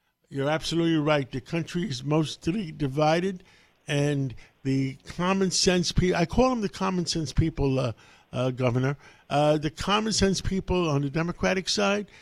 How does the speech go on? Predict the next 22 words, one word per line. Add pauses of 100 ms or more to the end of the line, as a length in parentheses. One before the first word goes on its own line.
(160)
and
the
common
sense
people
on
the, (420)
on
the
Republican
side
should
get
together, (420)
uh,
and,
and
make
sure
America
goes
forward.